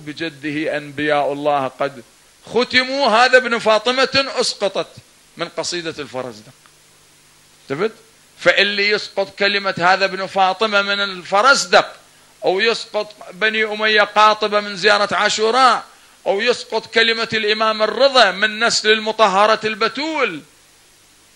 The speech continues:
كيف أنت تثق به يا حبيبي؟ وماذا صنعت؟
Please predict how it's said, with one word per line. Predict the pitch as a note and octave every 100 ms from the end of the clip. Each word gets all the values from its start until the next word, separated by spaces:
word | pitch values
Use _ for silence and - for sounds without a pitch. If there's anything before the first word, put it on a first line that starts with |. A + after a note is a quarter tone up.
| _ _
كيف | A3 C4+ -
أنت | G3 F#3 E3+
تثق | D#3 D3 - -
به | A#2+
يا | A2+ -
حبيبي؟ | - C3 C3 _ _ _ _ _ _ _ _ _ _ _ _ _ _ _ -
وماذا | C#3+ G#3 A#3+ A#3+
صنعت؟ | F#3+ F#3 F#3+ F3 D3+